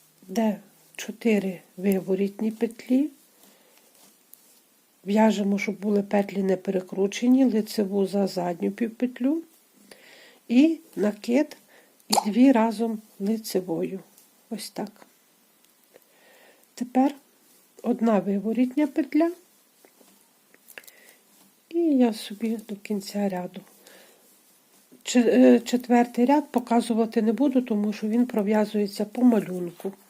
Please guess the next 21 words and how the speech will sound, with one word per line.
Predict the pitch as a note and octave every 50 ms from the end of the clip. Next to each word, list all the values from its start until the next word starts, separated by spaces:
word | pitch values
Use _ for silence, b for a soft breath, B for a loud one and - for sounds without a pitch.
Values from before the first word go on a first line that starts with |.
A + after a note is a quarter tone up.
| _ _ _ _ _ _ _ _ _ _ _ _ _ _ _ _ _ _ _ _ - - B B B B B B B B B _ -
В'яжемо | - - A3+ B3+ B3+ B3+ - B3+ B3+ C4 B3+
п'ятий | B3+ - A#3 A3 A3+ A3+ - G#3+ G#3+ G#3
ряд | G#3+ G#3+ A#3 B3 B3 - -
візерунку. | F#3 F3+ G#3 A3 G#3 A3 A3 - G#3 F#3 E3+ E3+ E3+ - - - F#3+ - - _ b b b b b b b b b b b b b b b b _ _
Значить, | G3 G#3 A3+ A3 A3 - G3+ G3 -
у | G#3
нас | G3+ G#3 G3 -
йде | - G3+
по | G3+ - - G3
схемі | - - - A3+ A#3+ B3+ C#4 C4
п'ять | C4 - G#3+ G#3 A3 G#3+ G3
виворітніх. | F3 G3 F3+ F3 E3+ F#3 F3 E3+ E3 D#3 - - - F3+ - - b b b b b b b
Значить, | - A3 G3+ F#3+ G3 - F3+ - -
ми | G3 G3+ G3+
пров'язуємо | - - G#3 F#3 F#3+ G3 F3 F3 E3 - F#3 E3 F3 F#3 F#3+ G#3+ A#3+ -
один, | - A#3+ A#3+ F#3+ E3 F3+ F3 F3+ F3+ F3+ F3+ F#3 F#3+ G#3+ C4+ C4+ - - _ b b b b b b b b b b b b _
лицеві | G#3 G3+ A3+ G#3+ G#3+ - - G#3+ F#3+ E3 G3+ G3
за | F#3+ G3 - G3
нижню | F#3+ F#3 E3+ E3 E3 D#3+ - G3 G#3
півпетлю, | G#3 - G#3+ G#3+ - - A3 G#3+ A3 - - A#3+ A3+
два, | G3+ F#3 E3 - G3 G3 F#3 F3+ F3 F3+ G3+ G#3 A#3+